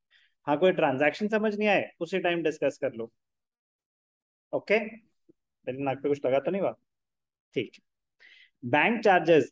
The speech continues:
of seventy not entered in the cash book। तो bank में से पैसे कट गए, minus कर दो।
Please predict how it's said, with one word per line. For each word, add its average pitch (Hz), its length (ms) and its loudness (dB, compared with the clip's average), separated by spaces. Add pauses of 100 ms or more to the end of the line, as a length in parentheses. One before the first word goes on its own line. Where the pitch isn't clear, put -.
of 175 160 4
seventy 160 520 2 (560)
not 196 260 2
entered 180 340 0
in 170 100 2
the 170 100 -2
cash 147 280 -2
book। 131 220 -4
तो 156 60 -6
bank 151 300 -2
में 175 80 -2
से 180 120 -4
पैसे 185 240 -2
कट 196 220 0
गए, 185 180 2 (380)
minus 170 320 -4
कर 175 180 -2
दो। 170 180 -6